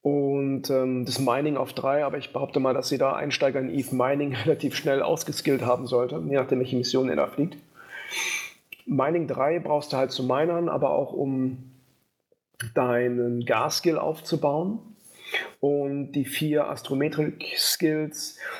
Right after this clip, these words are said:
brauchst du halt, um die Signaturen möglichst schnell auszuscannen. Also die, ähm, die Relic und Data Sites oder die Gas Sites, das sind Signaturen, so wie du sie vom, vom High auch kennst, und die musst du ausscannen.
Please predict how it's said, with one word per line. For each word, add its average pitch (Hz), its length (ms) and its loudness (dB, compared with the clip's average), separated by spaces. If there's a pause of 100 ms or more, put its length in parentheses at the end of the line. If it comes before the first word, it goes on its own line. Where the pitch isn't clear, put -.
(140)
brauchst 131 440 2
du 127 80 2
halt, 135 480 0
um 139 100 0
die 127 120 4
Signaturen 135 1000 0 (200)
möglichst 139 520 0
schnell 120 360 2
auszuscannen. - 960 -2 (180)
Also 69 420 2
die, - 360 0 (540)
ähm, 127 580 -2 (360)
die 127 420 2
Relic 127 420 0
und 135 100 -4
Data 156 220 0
Sites 147 460 0
oder 151 80 0
die - 100 0
Gas - 300 0
Sites, 131 300 0
das 151 100 -4
sind 160 200 2
Signaturen, 156 680 0
so 139 200 0
wie 135 120 2
du 127 120 0
sie 123 120 -2
vom, 120 280 0
vom 131 260 0
High 131 140 2
auch - 160 -4
kennst, 170 280 -4
und 139 60 0
die 127 60 2
musst 123 180 0
du 131 60 0
ausscannen. 160 640 0